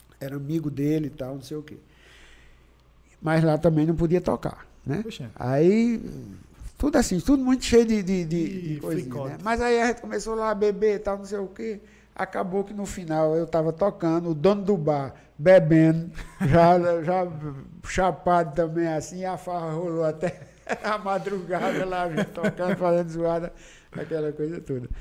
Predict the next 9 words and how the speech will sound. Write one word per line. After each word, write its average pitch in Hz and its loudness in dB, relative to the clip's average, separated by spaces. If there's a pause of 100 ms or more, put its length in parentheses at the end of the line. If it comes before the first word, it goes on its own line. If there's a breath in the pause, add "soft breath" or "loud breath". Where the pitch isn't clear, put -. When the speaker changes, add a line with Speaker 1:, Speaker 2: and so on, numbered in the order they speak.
(320 loud breath)
Speaker 1:
Então 208 -4
foi, 185 -2
foi 165 -2
uma 151 -4
experiência 147 -2
muito 156 -2
boa, 135 -2
muito 147 -4
bonita, 139 -4